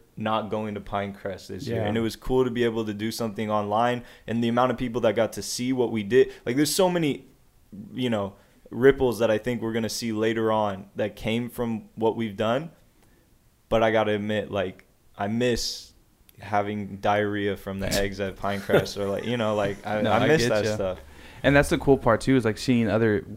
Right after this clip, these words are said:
Speaker 2: going to the camp side of things, like, seeing people this year when we did the quarantine summer camp and did it all on YouTube, um, seeing the different youth groups that got together in person, um,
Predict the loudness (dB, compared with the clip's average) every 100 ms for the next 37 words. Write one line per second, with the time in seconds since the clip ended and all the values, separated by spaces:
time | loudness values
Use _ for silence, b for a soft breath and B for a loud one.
0 | 2 4 4 0 -4 -4 -2 -2 0 0
1 | 0 -2 -4 -2 -4 -2 0 0 0 -2
2 | -2 -2 0 -2 -2 -2 -2 -2 -2 -4
3 | -2 -2 -2 -4 -2 -2 -2 -4 -4 -4
4 | -4 -2 -4 -4 -4 -4 -2 0 2 2
5 | 2 0 -2 -4 -4 -4 -4 B B B
6 | B 0 0 0 -4 2 4 4 2 -2
7 | -2 -2 -2 -2 -4 -4 -4 0 0 0
8 | 0 0 0 -4 -2 0 0 -2 -2 -2
9 | 2 2 2 -2 -4 -8 B B B 0
10 | 4 4 4 -2